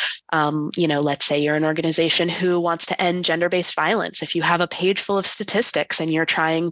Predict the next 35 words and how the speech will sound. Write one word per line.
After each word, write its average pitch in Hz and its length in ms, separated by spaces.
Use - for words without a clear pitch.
to 180 220
raise 185 180
awareness 190 480
for 165 160
that, - 280
that - 140
can 180 120
be 170 120
a 147 60
great - 260
use - 380
of, 55 460
uh, 60 340
paid - 180
advertising. - 640
Also 311 200
promoting 233 400
services 208 640
would 220 100
be 226 100
another 214 200
one. 247 160
So, 170 280
like, 160 180
if 170 100
you're 165 120
a - 20
food - 260
bank, 294 400
people 190 240
are 180 100
searching, 208 420
like, 170 320
you 190 100
know, 165 160